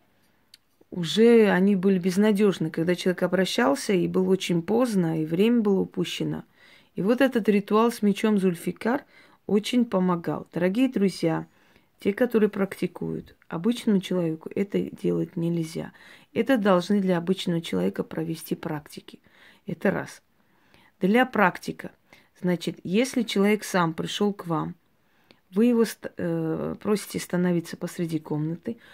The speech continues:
ходите вокруг него и как бы отсекаете, вот, вот, вот, э, предположим, это человек, да, вы отсекаете от него, вот вокруг него ходите. Сначала он смотрит на восток, вы вокруг ходите,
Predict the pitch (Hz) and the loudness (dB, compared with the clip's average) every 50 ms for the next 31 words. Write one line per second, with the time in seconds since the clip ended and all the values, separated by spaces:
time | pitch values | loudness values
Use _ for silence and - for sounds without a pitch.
0 | - - _ - - 233 233 220 190 214 196 - 185 175 185 175 175 - 196 190 | -20 -20 _ -2 4 6 6 6 6 4 2 2 0 2 2 0 0 0 -2 -2
1 | 185 - 185 180 175 165 170 202 220 254 262 - _ _ _ _ _ - 180 - | -2 0 0 0 0 0 0 0 0 0 0 -4 _ _ _ _ _ -14 -10 -4
2 | - 233 247 226 190 180 196 - - - 202 - - - - - 214 - - - | -2 0 0 0 -2 -6 -8 -6 -4 -6 -6 -6 -8 -12 -10 -10 -12 -8 -2 0
3 | 226 208 196 175 160 160 - - - 165 160 - _ - - - - 165 160 156 | 2 4 4 4 2 0 -4 -6 -6 -6 -6 -8 _ -20 -20 -14 -10 -8 -8 -8
4 | - - _ _ _ _ _ _ _ _ - - 160 160 - - - 175 170 165 | -10 -14 _ _ _ _ _ _ _ _ -6 -6 -6 -6 -8 -12 -10 -8 -8 -8
5 | - _ _ - - - - 175 170 165 - 170 170 165 - 180 175 202 247 247 | -10 _ _ -20 -12 -8 -6 -6 -6 -4 -4 -4 -4 -2 0 2 2 4 4 4
6 | 233 208 185 185 196 - 208 190 - - 202 185 190 185 170 160 151 147 - 156 | 4 4 4 4 2 2 0 -2 -2 0 0 2 2 2 2 2 0 -2 -2 0
7 | 170 190 214 220 208 196 190 190 185 - - - - 202 202 - 208 196 185 165 | 0 0 0 2 2 2 2 2 0 -2 -4 -4 -4 -4 -2 0 2 4 4 4
8 | 165 160 - - 165 156 156 - 170 170 170 165 202 226 247 233 196 170 165 - | 2 -2 -4 -4 -4 -4 -4 -2 -2 0 0 2 4 4 4 4 2 0 -2 -2
9 | - 170 165 165 - 175 170 170 - - 165 165 175 214 233 233 233 - 175 170 | -4 -6 -6 -6 -6 -6 -6 -6 -4 -4 -2 -2 0 0 -2 -2 -2 -4 -6 -4
10 | 170 170 - - 160 - - - - - - - - 196 185 - 254 247 254 247 | -6 -8 -8 -8 -8 -8 -10 -20 -20 -20 -10 -4 -2 -2 0 2 2 2 4 4
11 | 208 190 202 196 - - 208 202 190 196 180 - - 196 175 175 175 - - - | 4 4 2 2 0 0 0 0 0 0 -4 -4 -2 -2 0 0 -2 -4 -4 -4
12 | - 156 151 156 - 185 185 180 196 185 185 - 196 190 185 - - 220 240 220 | -4 -4 -4 -2 -2 -2 0 2 2 2 2 2 0 -2 -2 -2 -2 0 0 0
13 | 202 185 190 - 170 160 | 0 -2 -4 -4 -6 -6